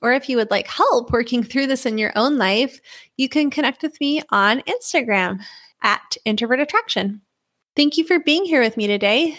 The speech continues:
Thank you for being brave enough to look into the deepest, <laughs> darkest parts of yourself and to start to shine a light on it and to not be embarrassed or ashamed if you have had these experiences. And it is only by looking at them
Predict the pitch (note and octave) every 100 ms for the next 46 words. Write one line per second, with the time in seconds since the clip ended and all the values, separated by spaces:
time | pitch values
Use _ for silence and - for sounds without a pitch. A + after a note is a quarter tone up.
0 | - B3 B3 C#4+ C4+ D4 C#4 C#4 B3 B3
1 | A3+ G3+ A3 A3+ D#4 F4 - - A#3 A3
2 | A3 A3+ G#3+ A#3+ D#4+ - A3+ A#3+ - B3+
3 | A3 G3 A3 A#3 B3+ - G#3 G#3+ B3 A3+
4 | - G#3 G#3 F#3+ G3 G3+ - F#3+ A3 C#4+
5 | - - A3 G#3 A#3+ B3+ B3 - B3+ D4
6 | - E4 E4+ D#4 D#4 A#3 F#3 F#3 G3 G#3
7 | A3 A3 - A#3 A3+ G3+ G#3 A3+ - G3+
8 | G3+ - G#3 G3+ B3+ C#4 - - C4 C4
9 | C4+ C#4 C4+ C4+ D#4 B3+ G3+ G3+ - F3+
10 | F#3 F#3+ G3 A#3 A#3+ D4 C#4 - - G3+
11 | G#3+ G3 - - A3+ A3 - A3+ B3 A#3+
12 | A#3 G3+ G3+ G3 G3 G3 _ _ C#4 D4+
13 | D4+ G#3+ - G3+ A#3 C#4+